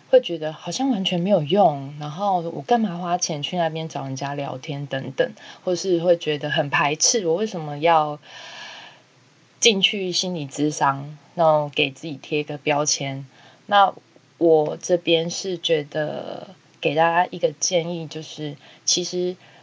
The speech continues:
心理咨商师他也不是神，他是人，所以他必须要先了解你。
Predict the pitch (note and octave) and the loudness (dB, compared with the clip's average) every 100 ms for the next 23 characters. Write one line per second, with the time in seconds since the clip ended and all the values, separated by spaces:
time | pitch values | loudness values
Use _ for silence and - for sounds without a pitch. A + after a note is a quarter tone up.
0 | _ - B3 B3 - F3+ E3 E3+ - E3 | _ 0 6 6 6 0 0 -2 -2 -2
1 | E3+ F3 D#3+ - _ _ _ _ - D3 | 0 0 0 -4 _ _ _ _ -6 2
2 | - - E3+ C#3+ - - - - - C#3+ | 4 6 4 2 2 2 2 -2 -4 -6
3 | D3 C#3+ D3+ C#3 - - - E3 _ _ | -4 -2 2 2 2 -4 -8 -12 _ _
4 | - - - E3+ F3 C#3 E3 - F#3+ E3+ | -20 -20 -2 4 4 4 -4 -10 -2 -2
5 | D3+ D#3 D3+ C#3 C3+ _ _ _ _ _ | 0 0 0 0 -4 _ _ _ _ _
6 | - - - G3 F3 C3+ C3+ - C3 D3 | -6 2 4 4 -2 -4 -6 -10 -6 -6
7 | - | -8